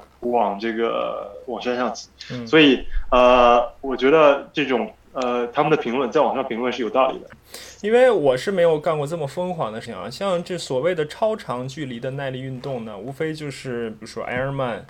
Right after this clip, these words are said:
Speaker 2: 或者说百公里的越野跑，
Speaker 1: 嗯。
Speaker 2: 至少这两个相对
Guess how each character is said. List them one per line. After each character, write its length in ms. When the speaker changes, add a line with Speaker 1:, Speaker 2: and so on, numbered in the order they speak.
Speaker 2:
或 240
者 120
说 540
百 160
公 220
里 80
的 80
越 200
野 80
跑， 440
Speaker 1:
嗯。 100
Speaker 2:
至 140
少 160
这 140
两 220
个 120
相 260
对 140